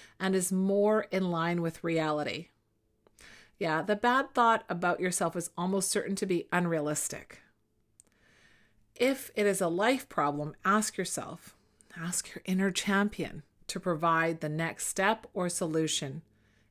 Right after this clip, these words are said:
and then wait. When your mind is quiet, your inner champion will deliver that solution to the front of your mind.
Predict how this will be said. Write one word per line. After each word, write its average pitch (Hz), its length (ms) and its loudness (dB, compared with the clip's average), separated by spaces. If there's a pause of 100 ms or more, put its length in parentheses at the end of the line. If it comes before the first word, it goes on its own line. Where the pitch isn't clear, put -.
and 165 300 -6
then 156 360 -2 (180)
wait. 147 580 -6 (1400)
When 220 340 2
your 220 180 4
mind 208 640 2
is 185 180 -2
quiet, 175 720 0
your 165 300 -6
inner 202 280 2
champion 208 800 -2
will 165 140 -2
deliver 165 960 2 (440)
that 151 220 -4
solution 190 680 -2 (400)
to - 100 -16
the 165 140 -2
front - 540 -8 (180)
of 151 120 -8
your 147 140 -6
mind. 139 500 -10